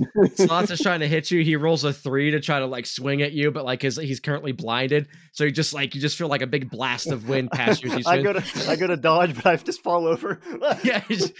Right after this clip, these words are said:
Speaker 1: not fighting it the whole time, Bethy. Um, so you're gonna go grab, um, you're gonna go get the tea <laughs> off of matching carpets.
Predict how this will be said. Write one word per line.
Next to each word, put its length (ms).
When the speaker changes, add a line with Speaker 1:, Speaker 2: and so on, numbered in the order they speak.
Speaker 1:
not 180
fighting 200
it 60
the 80
whole 140
time, 320
Bethy. 320
Um, 540
so 180
you're 160
gonna 220
go 180
grab, 560
um, 480
you're 120
gonna 160
go 80
get 160
the 80
tea 300
<laughs> 20
off 240
of 200
matching 440
carpets. 680